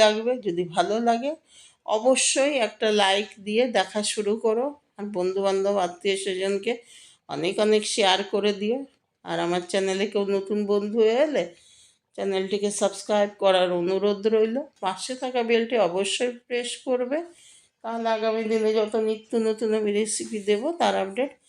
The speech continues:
সবার আগে তোমাদের কাছে পৌঁছে যাবে। ব্যাস, আর কিছু দেওয়ার নেই। আমার কয়েকটা চিরা কাঁচা লঙ্কা দিয়ে আমি নামিয়ে নিলাম, দিয়ে একটা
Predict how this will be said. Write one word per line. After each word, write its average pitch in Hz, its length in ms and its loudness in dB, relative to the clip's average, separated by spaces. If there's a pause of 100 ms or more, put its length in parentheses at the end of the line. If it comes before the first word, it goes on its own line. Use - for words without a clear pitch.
(340)
সবার 202 380 4
আগে 190 140 -2 (120)
তোমাদের 156 380 -2
কাছে 175 160 -4 (160)
পৌঁছে 165 380 -2
যাবে। - 200 -12 (680)
ব্যাস, 240 200 -8 (160)
আর 214 80 2 (120)
কিছু 226 220 -2 (160)
দেওয়ার 226 260 8 (120)
নেই। 262 120 0 (140)
আমার 220 200 0 (340)
কয়েকটা 185 320 -2 (100)
চিরা 202 260 2
কাঁচা 202 280 0
লঙ্কা 220 300 -2 (100)
দিয়ে 240 240 -2
আমি 226 140 0 (120)
নামিয়ে 185 400 2
নিলাম, 254 260 0 (720)
দিয়ে 196 220 0 (140)
একটা 175 300 -4